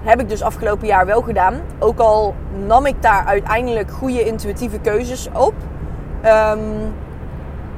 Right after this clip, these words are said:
ik nam daar wel, ehm, ja, ik, ik, ik liet me wel verleiden door de programma's van anderen. En om dan ook zoiets te gaan maken. En,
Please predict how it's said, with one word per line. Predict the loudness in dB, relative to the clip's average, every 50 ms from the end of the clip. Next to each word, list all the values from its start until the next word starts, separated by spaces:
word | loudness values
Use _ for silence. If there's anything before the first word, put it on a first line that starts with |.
| -10 -10 -2 4
ik | 6 6 8 6 4 0 -6 -6 -2 2
nam | 2 2 4 6
daar | 8 8 8 8
wel, | 6 4 4 4 4 4 2 0 -2
ehm, | -2 0 2 2 4 4 2 2 0 -4 -6 -8 -10 -10 -4 2
ja, | 4 4 4
ik, | 4 2 -2 -2
ik, | -2 -4 -2 -4
ik | -6 -6 -6 -6 -8 -8 -4
liet | -4 -4 -2 -2
me | 0 4
wel | 4 4 4
verleiden | 4 2 2 4 6 6 6 4 4 4 4 4 4 2 0 -4 -8 -10 -10 -10 -10 -8 0 4
door | 4 6 6 6 6 6 6 4 2 -2 -4 -6 -6 -6 -6 -6 -6 -8 -8 -8 -8 -8 -10 -10 -8 -10 -10 -10 -10 -10 -10 -10 -2 2 2
de | 2
programma's | 4 4 4 4 4 4 2 2 2 0 -2 -4
van | -6 -4 -2
anderen. | 0 0 0 0 -2 -4 -4 -4 -6 -8 -8 -12 -12 -12 -12 -10 -10 -10 -10 -8 -8 -8 -8 -8 -10 -10 -10 -2 2
En | 4 6 6 6 4 2 0 0 0
om | 0 2 2
dan | 2 2 4
ook | 4 2 2 2
zoiets | 4 2 4 4 2 -2 -6 -4 -4
te | -4 -2
gaan | -2 -2 -2
maken. | -2 -2 -4 -4 -6 -6 -8 -10 -10 -10 -10 -12 -10 -10 -10 -10 -10 -8 -4
En, | -2 0 2 4 4 2 2 0 -2 -4 -6 -8